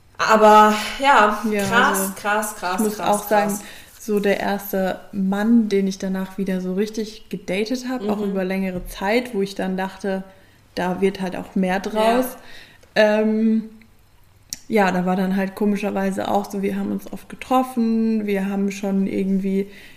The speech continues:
Speaker 2: gesagt, „Oh, ich find dich so toll und ich find dich auch so toll“ und
Speaker 1: Ja.
Speaker 2: keine Ahnung.
Speaker 1: Ja.
Speaker 2: Und haben uns wirklich regelmäßig gesehen. Und ja, irgendwann hat er sich dann auf einmal nicht mehr gemeldet.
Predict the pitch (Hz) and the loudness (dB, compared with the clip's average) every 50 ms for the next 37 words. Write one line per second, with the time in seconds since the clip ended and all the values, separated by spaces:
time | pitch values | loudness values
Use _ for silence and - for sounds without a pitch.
0 | - _ 226 214 220 226 220 - 277 302 320 294 302 - 277 269 254 254 - 240 | -14 _ -6 -4 -4 -4 -2 -2 0 2 2 0 0 0 0 0 0 0 -4 -6
1 | 233 - - 277 277 269 233 208 202 - - 202 202 202 202 - - 247 254 - | -6 -4 -2 -2 0 0 0 0 -2 -4 -4 -4 -4 -4 -6 -6 -6 -6 -4 -4
2 | 262 240 247 240 254 254 247 240 240 220 202 202 240 240 233 202 202 202 - - | -4 -4 -4 -2 -2 0 0 0 0 0 -2 -2 0 -2 -2 -2 -2 -2 -2 0
3 | 220 226 233 233 233 - - - 254 247 240 233 - - 226 220 208 202 202 196 | 0 2 2 0 -2 -4 -10 -12 -10 -10 -8 -8 -8 -6 -4 -2 0 0 0 -2
4 | 196 - 196 196 190 - - - 214 202 208 202 202 196 196 196 - - - - | -2 -2 -2 -2 -2 -4 -6 -4 -2 -2 0 0 0 0 -2 -4 -6 -12 -6 -4
5 | 196 185 190 190 202 214 233 262 302 339 - - - - - - - - - - | -4 -2 2 2 4 6 6 6 4 2 0 -6 -18 -20 -20 -20 -20 -20 -20 -20
6 | - _ _ - 226 233 226 220 226 220 214 214 - - - - _ - 220 202 | -20 _ _ 2 2 4 4 4 4 2 0 0 -6 -12 -18 -14 _ -2 0 0
7 | 185 185 - - 196 196 196 196 202 202 208 214 202 214 208 202 202 196 196 220 | 0 0 0 0 0 0 2 0 0 0 0 -2 -2 -2 -2 -2 -2 -4 -4 -4
8 | 208 208 208 202 202 - 214 208 202 202 202 202 208 - - 214 214 214 226 220 | -4 -4 -4 -4 -6 -4 -4 -2 -2 0 -2 -2 -4 -4 -4 -4 -2 0 2 2
9 | 214 202 190 185 180 180 175 180 - - - | 4 4 2 2 0 -2 -4 -4 -8 -14 -18